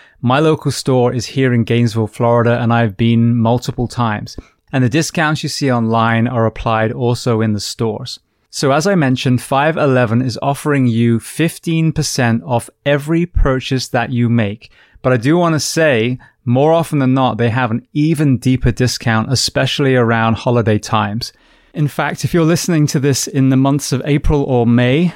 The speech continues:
five eleven days is coming up. Between May ninth and May sixteenth, you will get twenty percent off all gear and apparel. And that applies both online and in store.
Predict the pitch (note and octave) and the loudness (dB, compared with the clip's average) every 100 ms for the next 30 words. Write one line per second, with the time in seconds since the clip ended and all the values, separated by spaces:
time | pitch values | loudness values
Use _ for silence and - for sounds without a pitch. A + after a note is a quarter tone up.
0 | - _ - - C#3+ D#3+ D#3 D#3+ C#3+ C#3+ | -8 _ -20 -4 -2 0 0 0 2 2
1 | C#3 B2+ B2+ C3 C#3 D#3 - B2+ - - | 2 2 2 2 2 0 -2 -8 -6 -2
2 | C3 B2 A2+ A2 - _ - - - - | 0 2 0 -4 -10 _ -20 -20 -20 -10
3 | C#3+ - C#3 C3+ C#3 D3+ C#3+ C#3 C#3+ - | -2 0 2 2 2 2 2 0 0 0
4 | C3 C3+ C3+ B2+ C#3+ - - E3+ F3+ C#3+ | 2 2 2 0 -4 -4 -4 -2 0 -2
5 | - - C3+ C3+ C3+ B2+ - - - D#3 | -4 -8 -2 0 0 -2 -4 -6 -2 0
6 | D3+ D#3 - C#3 - - D#3+ B2+ - - | 0 -4 -4 -4 -4 -2 0 0 -4 -6
7 | C3+ - F#3 C#3+ C#3+ A#2+ C3+ C3 C3 A#2+ | -4 -4 -2 2 2 2 0 2 2 0
8 | A#2 - C3+ A2+ C#3+ - _ _ _ B2+ | 0 0 -2 -4 -8 -14 _ _ _ -2
9 | C3+ C#3 - C#3 C3 B2+ - C3 A#2 - | 0 0 0 0 0 -2 -2 -2 -2 -4
10 | D3 D3+ D3 D3+ D#3 E3 - C3 B2+ B2+ | -2 0 0 0 -2 -4 -6 -4 0 0
11 | C3 B2+ B2 - - A#2 A#2 - | 0 0 -2 -2 -6 -6 -8 -12